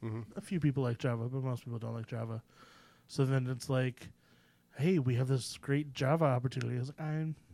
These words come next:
Speaker 2: don't, I don't wanna do Java."
Speaker 1: Yeah.
Speaker 2: It's,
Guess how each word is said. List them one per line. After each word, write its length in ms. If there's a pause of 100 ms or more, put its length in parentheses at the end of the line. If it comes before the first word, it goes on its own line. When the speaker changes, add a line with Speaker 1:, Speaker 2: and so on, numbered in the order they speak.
Speaker 2:
don't, 340 (640)
I 80
don't 140
wanna 240 (160)
do 160
Java." 440
Speaker 1:
Yeah. 140 (1400)
Speaker 2:
It's, 260